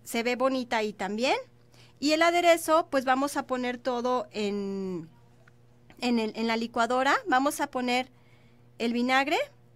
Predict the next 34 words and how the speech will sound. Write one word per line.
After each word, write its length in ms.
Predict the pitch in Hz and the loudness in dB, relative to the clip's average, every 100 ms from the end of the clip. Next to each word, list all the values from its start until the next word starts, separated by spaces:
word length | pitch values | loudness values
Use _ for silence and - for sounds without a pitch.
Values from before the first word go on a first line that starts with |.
| - - - | -20 -20 -6
o 220 | - 269 247 | 2 4 6
lo 160 | 285 | 4
puedes 260 | 302 339 381 | 6 4 4
hacer 240 | 311 302 | 0 2
en 140 | 285 285 | 2 2
un 140 | 277 | 2
bowl 360 | 262 247 247 233 | 2 4 2 0
con 220 | 220 214 | -4 -2
el, 720 | 202 196 190 190 185 175 - - - - - | 0 0 0 -2 -6 -6 -8 -14 -20 -20 -16
el 200 | - 202 | -10 -4
batidor 460 | 214 214 233 240 | -2 -2 -2 -2
de 100 | 233 | -2
globo. 420 | 233 240 233 269 523 - - - - - | -2 -2 0 0 -2 -8 -20 -20 -20 -6
El 160 | 233 | -4
vinagre, 520 | 233 240 254 269 285 403 554 - | 0 2 2 2 2 -2 -4 -12
el 160 | - 226 | -4 -2
azúcar, 580 | 226 - 285 - 302 554 - - - - - | 0 -2 -4 -2 -2 -2 -8 -20 -20 -20 -8
la 180 | 202 214 | -2 -2
sal, 360 | - 254 277 370 | 2 2 2 2
la 140 | 233 | -2
pimienta. 560 | 233 220 240 254 254 302 - - - - - - - - | -2 -2 0 0 0 -2 -4 -14 -20 -20 -20 -20 -20 -10
Y 120 | 262 | 0
vamos 340 | 285 285 330 320 | 2 2 0 0
a 80 | |
ir 140 | 277 269 | 0 0
agregando 480 | 269 254 233 247 269 | 0 0 -2 -2 -2
al 160 | 262 | 0
hilo 400 | 277 262 254 339 - - - | -2 0 0 -2 -6 -20 -20
el 260 | - 202 208 | -8 -4 -2
aceite, 1000 | 196 - 226 226 226 226 220 202 175 160 - - - - - - - - | -2 -2 -4 -4 -4 -2 -2 -2 -4 -8 -14 -20 -20 -20 -20 -20 -20 -14
el 160 | - 240 | -4 0
aceite 480 | 226 233 247 240 240 | 0 0 -4 -2 -2
de 80 | 247 | -2
oliva, 520 | 262 277 240 190 | -2 -2 0 -2